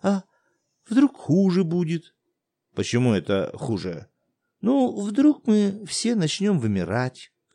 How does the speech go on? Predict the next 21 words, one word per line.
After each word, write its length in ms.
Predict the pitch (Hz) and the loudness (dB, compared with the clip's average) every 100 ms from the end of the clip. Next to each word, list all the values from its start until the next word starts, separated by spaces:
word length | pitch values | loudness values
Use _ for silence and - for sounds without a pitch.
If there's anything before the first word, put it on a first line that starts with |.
| _ _ _ _ - | _ _ _ _ -18
«Глупости», 920 | - 98 175 143 104 - - 92 - _ _ _ _ | -4 -2 0 -2 -6 -8 -8 -10 -10 _ _ _ _
авторитетно 840 | 104 - 101 92 80 196 202 247 | -10 -8 -6 -6 0 0 0 -4
заявил 440 | 175 120 87 87 113 | 0 2 2 0 -2
Сашуня. 640 | - 95 - 78 71 98 _ _ _ _ _ | -4 -8 -6 -8 -8 -14 _ _ _ _ _
«До 120 | 185 | 2
ледникового 720 | 233 214 233 - 233 220 208 180 | 2 2 0 4 6 6 4 2
периода 580 | 196 202 202 190 180 | 0 2 6 8 8
уже 300 | 185 180 175 | 6 6 6
был 400 | 180 120 190 185 | 4 4 4 4
такой 320 | - 101 107 87 | 2 0 0 -2
климат, 580 | 95 92 92 82 - - | -2 -2 -4 -8 -12 -4
и 100 | 180 | 2
никто 400 | 202 185 254 294 | 2 2 2 4
не 140 | 180 | 4
вымирал». 720 | 101 90 82 90 123 127 - _ _ _ _ _ - | 2 -2 -2 2 4 4 0 _ _ _ _ _ -4
«А 160 | 240 | 0
мамонты?» 880 | 262 185 165 160 156 156 - 143 135 _ _ _ _ - | 2 4 6 4 2 -2 -2 -4 -4 _ _ _ _ -14
«При 160 | 113 | -10
чём 340 | - 156 175 143 | 2 4 4 2
тут 220 | 127 98 | -2 -2
мамонты? 800 | 107 104 90 78 - - 82 | 0 0 -2 -8 -12 -12 -12